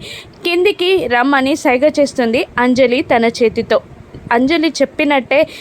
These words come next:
చేస్తూ ఉంటాడు గోరా. కింద పడుతున్న గోరా కడుపులో తన వేలితో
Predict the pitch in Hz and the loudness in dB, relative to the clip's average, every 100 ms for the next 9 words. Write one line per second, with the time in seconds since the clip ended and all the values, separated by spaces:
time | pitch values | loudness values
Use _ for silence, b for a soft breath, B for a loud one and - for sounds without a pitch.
0 | B - - 359 349 370 311 233 214 285 | B -8 0 0 2 0 2 2 0 0
1 | 220 240 233 240 - - - 269 294 349 | 0 2 4 2 -2 -14 -4 0 2 2
2 | 330 302 294 262 226 190 208 247 262 277 | 2 2 0 2 0 2 2 4 2 -2
3 | - - 220 247 285 247 269 320 _ - | -10 -2 0 2 2 2 0 -2 _ -12
4 | - 277 311 247 226 277 320 - 302 | -4 -2 0 0 2 2 2 2 0